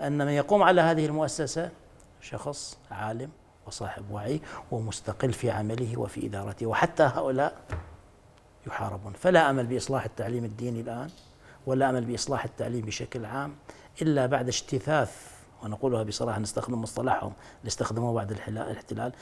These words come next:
اجتثاث الحالة القائمة في العراق وإعادة بناء العراق بناء جديد. وأضرب هنا مثل، إذا ذهبنا إلى الأعداد تفخر كل الجامعات الآن بتخريج أعداد كبيرة من الطلبة. مثلًا إحدى الكليات الشرعية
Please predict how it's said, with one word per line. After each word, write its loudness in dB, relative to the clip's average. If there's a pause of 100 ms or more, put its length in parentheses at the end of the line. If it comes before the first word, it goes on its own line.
(200)
اجتثاث 2
الحالة 6
القائمة 2
في -8
العراق 0
وإعادة -2
بناء -4
العراق -6
بناء -6 (320)
جديد. -2
وأضرب 4
هنا 0
مثل، -4 (840)
إذا 4
ذهبنا 8
إلى 8
الأعداد 6
تفخر 4
كل 2
الجامعات 4
الآن 2
بتخريج 0 (540)
أعداد 4
كبيرة 2
من 2
الطلبة. -2
مثلًا 0
إحدى 0
الكليات 2
الشرعية -2